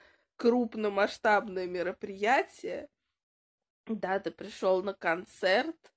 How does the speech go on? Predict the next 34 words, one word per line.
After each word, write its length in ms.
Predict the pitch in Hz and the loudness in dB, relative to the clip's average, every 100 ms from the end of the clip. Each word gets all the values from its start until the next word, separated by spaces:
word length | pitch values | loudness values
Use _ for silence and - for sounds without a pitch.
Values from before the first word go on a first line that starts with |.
| _ - | _ -10
Ну, 120 | 196 | -2
то 120 | 214 | 0
есть, 120 | 214 | 0
мне 120 | 220 | -2
кажется, 340 | 214 202 - 220 | 2 0 0 -8
что 160 | - | -4
люди, 360 | 214 226 220 208 - _ _ _ | -4 -2 -2 -4 -6 _ _ _
а, 200 | - 170 | -8 -6
в 80 | 208 | -8
театр, 500 | - 220 302 415 233 | 0 4 4 4 0
они 280 | 180 220 247 _ _ | 0 -2 -6 _ _
будут 360 | 214 214 220 - | -10 -6 -6 4
так 260 | 180 131 | 4 4
же 120 | 175 151 | -2 -6
одеваться. 760 | 185 156 127 147 - - - - - - _ | -6 -6 -4 -6 -12 -16 -18 -18 -20 -20 _
Ви-, 420 | 302 190 185 - | -14 -6 -6 -4
видимо, 380 | 226 220 226 220 | -6 -4 -2 -2
я 180 | 208 170 | 0 0
давно 400 | 190 175 208 175 | 0 -2 -2 -4
не 140 | 165 | -4
ходила 480 | - 180 196 247 226 | -8 -10 -8 -6 -2
вообще 360 | 156 156 - | -2 -4 -10
по 140 | - 127 | -14 -16
всем 300 | - 180 - | -10 -10 -8
таким 380 | 127 - 165 135 | -12 -10 -10 -10
местам 440 | - - 269 240 | -10 -6 -6 -6
и 220 | 120 123 | -8 -8
совершенно 420 | - 196 240 226 | -10 -10 -6 -4
не 120 | 208 185 | -4 -6
понимаю, 840 | 175 175 156 110 110 101 90 60 _ _ _ _ _ _ _ _ _ _ _ _ _ _ _ _ _ _ _ _ _ _ _ - | -8 -6 -6 -6 -6 -8 -10 -16 _ _ _ _ _ _ _ _ _ _ _ _ _ _ _ _ _ _ _ _ _ _ _ -16
что 280 | - 233 294 | 2 4 6
происходит 720 | 285 - - - 185 180 - | 6 6 4 2 4 2 4
вообще. 360 | 226 285 - 330 | 4 4 2 2
<laughs> 300 | - 240 | 0 -4